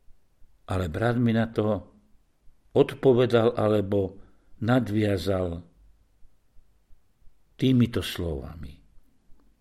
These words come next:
„Nedokážem teraz nič. Len som sa s tým musel zdôveriť.“ Chvíľku som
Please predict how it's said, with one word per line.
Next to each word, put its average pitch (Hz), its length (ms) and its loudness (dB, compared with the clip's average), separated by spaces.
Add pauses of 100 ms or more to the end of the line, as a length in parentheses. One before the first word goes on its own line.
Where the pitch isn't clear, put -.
(1200)
„Nedokážem 98 800 -2
teraz 76 400 -8
nič. 76 560 -10 (2250)
Len 131 640 4 (160)
som 110 480 0
sa 107 240 0
s - 240 -8
tým 90 320 -4
musel 85 480 -6
zdôveriť.“ 67 880 -14 (2750)
Chvíľku 104 480 -4
som 104 320 -2